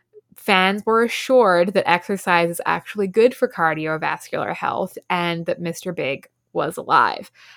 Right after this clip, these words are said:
However, these ads had to be pulled when Mister Big actor Chris Noth was accused of sexual assault by two women.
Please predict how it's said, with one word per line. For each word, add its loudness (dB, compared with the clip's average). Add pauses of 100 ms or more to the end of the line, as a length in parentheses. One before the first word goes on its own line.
(140)
However, 2
these -2
ads -2
had -8
to -6
be -6
pulled 6
when 2
Mister -4
Big 0
actor -2
Chris -4
Noth 0
was -4
accused -6
of -6
sexual -6
assault -8
by -14
two -12
women. -10